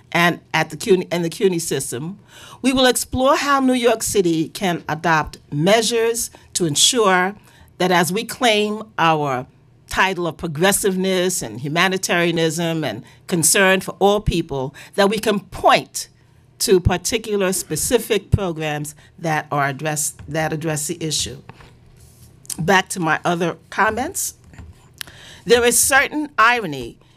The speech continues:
in today being Valentine's Day, for today is synonymous with love, flowers, candy, and nice meals. But for others, today is just another day of making tough choices between eating or paying the rent, or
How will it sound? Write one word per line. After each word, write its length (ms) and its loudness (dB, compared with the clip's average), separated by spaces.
in 120 2
today 220 2
being 320 0
Valentine's 720 0
Day, 200 -4
for 180 -4
today 460 2
is 200 -2
synonymous 680 0
with 140 -4
love, 460 2
flowers, 560 0
candy, 540 -2
and 200 2
nice 320 0
meals. 500 -4
But 160 2
for 160 -6
others, 360 0
today 320 0
is 120 -2
just 400 -4
another 320 0
day 220 0
of 100 -4
making 440 -2
tough 380 -2
choices 720 0
between 460 -2
eating 520 -6
or 120 -4
paying 340 -2
the 100 -4
rent, 420 -2
or 140 0